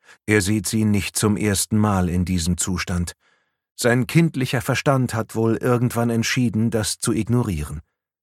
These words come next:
Ihr Herz scheint vor Schmerz zu zerspringen. Wie soll ein Vierjähriger mit einer solchen Situation umgehen?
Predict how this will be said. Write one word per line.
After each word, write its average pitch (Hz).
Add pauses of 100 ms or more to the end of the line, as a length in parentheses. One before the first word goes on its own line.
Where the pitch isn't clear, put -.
(540)
Ihr 101
Herz 92
scheint 90
vor 90
Schmerz -
zu -
zerspringen. 76 (680)
Wie 113
soll 110
ein 98
Vierjähriger 107
mit 98
einer 95
solchen 98
Situation 98
umgehen? 92